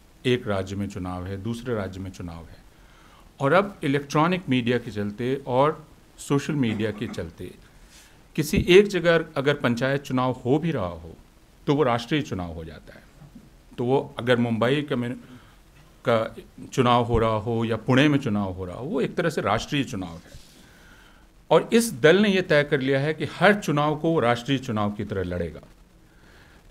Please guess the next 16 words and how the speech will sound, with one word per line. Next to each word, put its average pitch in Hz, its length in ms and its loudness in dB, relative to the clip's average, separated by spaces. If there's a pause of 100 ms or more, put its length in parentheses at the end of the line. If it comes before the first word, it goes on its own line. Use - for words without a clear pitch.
(340)
इसके 147 220 -4
पहले 156 420 4
की 175 180 0
जो 151 160 0
एक 123 160 -4
बड़ी 131 160 4
पार्टी 120 340 0
थी 120 140 -4
कांग्रेस, 113 460 -2
वो 110 80 -6
ज़रा 107 180 0
आराम 104 440 -2
से 113 140 -8
लड़ा 101 180 -4
करती 92 340 -10
थी, 87 240 -16